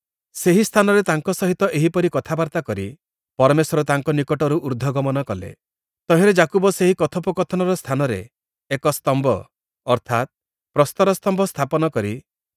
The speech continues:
ତହିଁ ଉପରେ ପାନୀୟ ନୈବେଦ୍ୟ ଉତ୍ସର୍ଗ କଲେ ଓ ତୈଳ ଢାଳିଲେ। ପୁଣି ଯାକୁବ ପରମେଶ୍ୱରଙ୍କ ସହିତ କଥୋପକଥନ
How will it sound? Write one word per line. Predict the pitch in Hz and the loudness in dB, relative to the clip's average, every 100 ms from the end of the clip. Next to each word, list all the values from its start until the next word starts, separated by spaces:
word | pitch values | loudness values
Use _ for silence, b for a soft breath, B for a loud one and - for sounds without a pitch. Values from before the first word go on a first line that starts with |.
| - | 2
ତହିଁ | 151 170 | 4 6
ଉପରେ | 202 160 175 | 2 4 2
ପାନୀୟ | 175 151 165 190 | 4 2 2 2
ନୈବେଦ୍ୟ | 170 151 185 170 | 2 2 0 0
ଉତ୍ସର୍ଗ | 151 - 165 165 | 0 -2 -2 -2
କଲେ | 160 104 101 131 _ _ _ _ _ 147 | -2 -4 -6 -10 _ _ _ _ _ 0
ଓ | |
ତୈଳ | 143 135 135 160 | 2 4 6 4
ଢାଳିଲେ। | 123 123 104 92 - _ _ - | 2 0 -2 -6 -14 _ _ -6
ପୁଣି | 127 123 131 180 _ _ 117 | 0 0 -2 -6 _ _ 2
ଯାକୁବ | 151 - 190 208 | 2 4 2 2
ପରମେଶ୍ୱରଙ୍କ | 170 175 190 - 196 196 | 4 2 0 -2 -4 -4
ସହିତ | 190 185 185 190 | -2 -2 -2 -2
କଥୋପକଥନ | 143 - 165 170 170 - | -4 -6 -6 -4 -4 -4